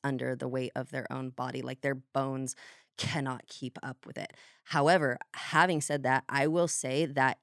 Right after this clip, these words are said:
if you, um, restrict feed and keep 'em in, like, a, a more free-range, um, type of lifestyle, and if you raise 'em with other chickens, I've done this before where I've gotten Cornish cross chickens to live for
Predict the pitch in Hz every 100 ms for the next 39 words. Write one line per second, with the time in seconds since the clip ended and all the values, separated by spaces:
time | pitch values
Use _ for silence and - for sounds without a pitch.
0 | - 151 170 - 160 147 147 151 151 151
1 | - - _ - 135 135 131 131 123 -
2 | 143 - 190 - - 185 185 131 127 -
3 | 147 160 151 135 131 123 127 113 - 139
4 | 135 135 135 - 147 143 139 139 131 135
5 | - - _ - 135 131 131 127 131 -
6 | _ _ _ _ _ _ - 147 139 131
7 | 131 135 143 - 160 160 165 143 139 131
8 | 127 127 135 135 139 135 - - _ 147
9 | 147 147 151 - 156 175 - 160 135 139
10 | 139 147 - 156 165 156 135 135 - 139
11 | 139 139 131 - - - - 156 147 -
12 | 135 - 135 139 131 - - - 147 143
13 | - 143 135 147 165 175 180 180 - -
14 | - 143 131